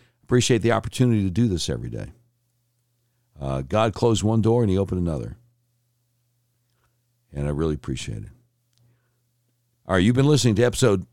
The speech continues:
forty-two of the all-new Doc Washburn Show.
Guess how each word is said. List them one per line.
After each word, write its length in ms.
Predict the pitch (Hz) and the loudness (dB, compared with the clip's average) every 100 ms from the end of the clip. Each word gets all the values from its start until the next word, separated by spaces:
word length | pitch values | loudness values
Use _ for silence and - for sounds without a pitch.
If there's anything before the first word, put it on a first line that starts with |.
| _ | _
forty-two 800 | _ 156 147 95 - 185 107 55 - _ _ _ _ _ _ _ _ _ _ _ _ _ - | _ 2 4 2 4 6 6 2 -10 _ _ _ _ _ _ _ _ _ _ _ _ _ -6
of 100 | 95 | 2
the 120 | 110 | 4
all-new 280 | 120 113 110 | 6 6 4
Doc 300 | 117 107 120 | 4 2 2
Washburn 380 | 113 107 101 | 2 2 0
Show. 360 | 95 151 151 | 2 4 4